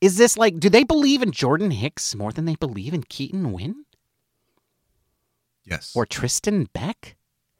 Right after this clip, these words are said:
Speaker 2: Yes.
Speaker 1: I mean, I'm not a big Tristan Beck fan, but A I Ben loves Tristan Beck, and A I Ben is way smarter than me.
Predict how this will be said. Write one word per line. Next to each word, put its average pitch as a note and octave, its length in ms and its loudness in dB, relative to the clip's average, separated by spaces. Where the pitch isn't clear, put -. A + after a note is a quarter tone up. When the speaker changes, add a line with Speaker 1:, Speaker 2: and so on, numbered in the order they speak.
Speaker 2:
Yes. - 100 -12
Speaker 1:
I G#2+ 40 -4
mean, A2+ 120 0
I'm C#3 200 6
not A2+ 160 6
a G2 40 0
big G2+ 160 -2
Tristan G2+ 300 -6
Beck G2+ 220 -2
fan, E2 260 -12
but G#2+ 180 -6
A G3+ 160 4
I G3+ 160 4
Ben C#3+ 300 2
loves A#2+ 240 4
Tristan F2+ 380 -10
Beck, G2+ 240 -6
and A#2+ 120 -8
A F#3 180 0
I F3+ 180 2
Ben C3 280 4
is A2 140 -2
way G#3 220 4
smarter F2 380 -4
than D#2 140 -16
me. D#2+ 280 -20